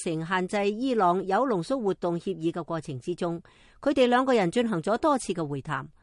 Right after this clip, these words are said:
六大國包括五個聯合國安理會常任理事國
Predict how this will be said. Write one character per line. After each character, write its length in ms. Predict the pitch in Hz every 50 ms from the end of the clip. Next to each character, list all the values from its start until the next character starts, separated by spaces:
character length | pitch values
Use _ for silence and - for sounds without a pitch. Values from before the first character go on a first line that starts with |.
| _ _ _ _ _ -
六 100 | - 180 165
大 180 | - 180 170
國 180 | 170 - 190 185 185
包 180 | - 226 220
括 220 | 214 - 196 180 165
五 180 | 170 170 185
個 160 | 190 190 185
聯 180 | 180 165 151 139
合 120 | 160 160
國 260 | 143 - 185 180 175 190
安 140 | 214 214 196
理 140 | 180 180 175
會 200 | 156 160 180 214
常 240 | - - 160 147
任 200 | 156 170 165 170
理 120 | 170 165 185
事 200 | 180 - 170 165
國 200 | - - 175